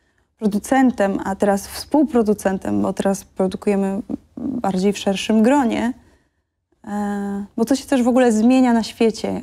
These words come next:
i niedawno oglądałam film o Arecie Franklin, e, o tym, jak ona tak naprawdę była producentką, ale tego w tamtych czasach nie uznawano, żeby artysta też był producentem i,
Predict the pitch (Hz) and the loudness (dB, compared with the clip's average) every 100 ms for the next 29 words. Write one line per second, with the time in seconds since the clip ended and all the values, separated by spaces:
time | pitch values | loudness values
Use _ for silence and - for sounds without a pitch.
0 | - 190 190 190 _ _ _ - 214 208 | -8 -6 -6 -10 _ _ _ -2 0 2
1 | 208 208 208 202 208 202 202 - 214 208 | 2 0 0 -2 -4 -6 -8 -4 -4 -2
2 | 214 202 196 196 208 - 202 196 202 202 | -4 -4 -4 -4 -6 -2 -2 -2 -2 -2
3 | 214 240 _ _ _ _ _ _ _ 202 | -4 -8 _ _ _ _ _ _ _ -14
4 | 196 190 190 196 262 - _ _ _ _ | -10 -8 -8 -10 -12 -18 _ _ _ _
5 | _ - 202 214 214 - 226 220 208 202 | _ -8 -2 0 0 -2 0 0 -2 -4
6 | 196 202 196 196 196 - 196 185 190 190 | -2 -2 0 0 -2 -2 0 0 0 -2
7 | 185 196 196 196 - 185 190 - 190 185 | 0 -2 -2 -4 -6 -6 -6 -4 -4 -4
8 | 180 185 190 - 196 196 190 196 - 190 | -2 -2 -4 -4 -4 -4 -4 -4 -4 -2
9 | 202 196 190 196 196 196 196 190 185 185 | 0 0 0 0 2 0 0 -4 -4 -6
10 | 190 - 190 196 190 185 190 - 190 190 | -6 -6 -4 -6 -6 -4 -6 -2 0 0
11 | - 185 185 185 185 185 190 | 0 -2 -2 -4 -4 -4 -6